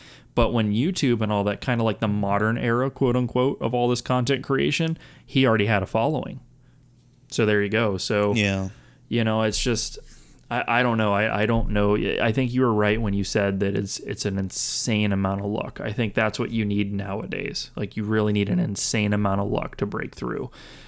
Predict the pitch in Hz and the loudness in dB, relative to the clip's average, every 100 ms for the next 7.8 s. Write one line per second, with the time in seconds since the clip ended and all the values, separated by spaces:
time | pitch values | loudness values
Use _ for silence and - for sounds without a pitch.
0 | - 120 120 123 117 107 - - - - | -6 -2 2 2 2 0 -6 -16 -20 -20
1 | - - - - - 123 120 139 139 139 | -20 -20 -6 -4 0 0 2 2 2 2
2 | 123 101 - - 117 117 113 113 104 - | 2 0 -2 0 2 4 2 0 -4 -2
3 | 110 101 107 104 107 104 104 101 110 101 | 0 2 4 4 2 2 0 0 0 -2
4 | 95 185 104 98 120 - 220 202 - - | 0 0 0 0 -2 -2 -2 -4 -6 -6
5 | 190 - - _ 135 127 113 104 101 98 | -6 -12 -20 _ 0 2 2 2 2 0
6 | - 101 95 98 - 95 95 101 95 98 | 0 0 2 0 0 -2 0 2 2 0
7 | 101 - - 107 - - 113 - | -2 -4 -4 -2 -4 -6 -8 -12